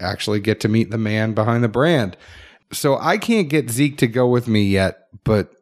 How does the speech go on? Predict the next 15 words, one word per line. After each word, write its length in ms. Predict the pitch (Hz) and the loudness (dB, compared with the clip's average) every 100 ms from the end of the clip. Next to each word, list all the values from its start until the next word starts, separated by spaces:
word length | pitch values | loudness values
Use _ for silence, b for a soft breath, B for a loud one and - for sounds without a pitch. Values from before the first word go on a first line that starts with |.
| - | -6
Saturday, 500 | - 147 170 165 139 | 0 2 2 2 2
November 400 | 120 110 113 107 | 2 2 2 2
second, 380 | - 110 113 98 | 0 0 -2 -4
I 160 | 120 | -2
will 160 | 139 156 | 0 0
be 220 | 139 139 | 0 0
in 160 | 110 104 | 0 -2
Townsend, 520 | - 127 156 143 123 | -2 0 0 0 -2
Tennessee 640 | 127 113 101 - 104 101 - B B | 0 0 -2 0 0 0 -4 B B
for 160 | - 113 | -2 -2
Grains 500 | 95 110 127 156 143 | 0 0 0 0 0
and 160 | 135 101 | 0 0
Grits 380 | 104 95 - | 0 0 -2
this 320 | - 101 95 110 | -4 -4 -4 -2
year. 400 | 101 98 101 | 0 0 0